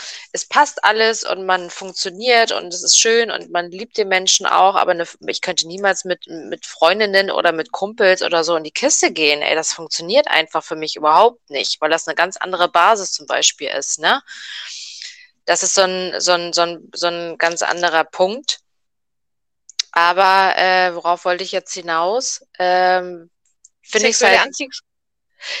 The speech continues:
Speaker 1: Sexuelle Anziehungskraft, genau. Also das ist halt auch super unterschiedlich. Also ich hab da auch zum Beispiel kein Typ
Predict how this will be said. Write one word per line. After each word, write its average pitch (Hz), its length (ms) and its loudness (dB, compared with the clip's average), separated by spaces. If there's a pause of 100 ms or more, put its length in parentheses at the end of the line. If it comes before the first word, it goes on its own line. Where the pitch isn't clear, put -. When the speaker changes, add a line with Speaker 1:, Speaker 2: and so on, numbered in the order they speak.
Speaker 1:
Sexuelle 240 500 2
Anziehungskraft, 208 720 -2
genau. 175 280 0
Also 180 220 -6
das 190 220 -2
ist - 100 -4
halt 208 200 2
auch 180 180 4
super 202 400 0
unterschiedlich. - 920 0
Also 170 560 0 (680)
ich 196 140 0
hab 220 140 0
da - 160 4
auch 202 60 2
zum 214 160 0
Beispiel 202 240 0
kein 208 520 2 (220)
Typ 240 280 -4